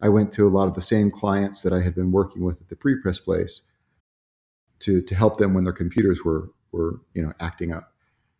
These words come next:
And, uh, one of the first big clients that I got was an advertising agency, Bernard Hodes Group.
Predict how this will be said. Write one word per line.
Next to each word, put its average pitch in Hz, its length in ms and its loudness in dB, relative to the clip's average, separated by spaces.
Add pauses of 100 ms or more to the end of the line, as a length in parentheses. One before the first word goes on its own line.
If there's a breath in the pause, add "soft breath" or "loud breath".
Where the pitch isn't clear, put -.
(340)
And, 101 340 2
uh, 92 580 0
one 135 100 0
of 123 60 0
the 120 60 0
first 160 380 -2
big 120 200 0
clients 104 360 -4
that 92 80 -2
I 95 60 0
got 95 180 -2
was 87 140 -4
an 87 80 0
advertising 90 640 -2
agency, 85 420 -6
Bernard 90 420 -2
Hodes 104 300 -2
Group. - 320 -6